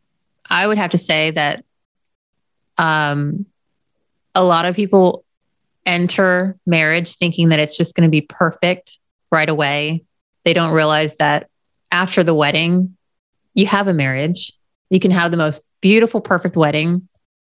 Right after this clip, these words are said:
but you have to work towards your marriage afterwards. It's not gonna be a fairy tale. Um, and with that comes a lot of work, communication, like we talked about earlier, and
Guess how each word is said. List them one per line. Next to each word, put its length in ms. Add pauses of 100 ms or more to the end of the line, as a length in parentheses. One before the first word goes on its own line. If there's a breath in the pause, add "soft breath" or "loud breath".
(100)
but 380
you 140
have 300
to 200
work 400
towards 320
your 80
marriage 340
afterwards. 640
It's 120
not 160
gonna 80
be 100
a 40
fairy 340
tale. 400 (480)
Um, 540 (1000)
and 380
with 160
that 280
comes 300
a 60
lot 160
of 140 (540)
work, 500
communication, 1120
like 80
we 60
talked 260
about 80
earlier, 460
and 320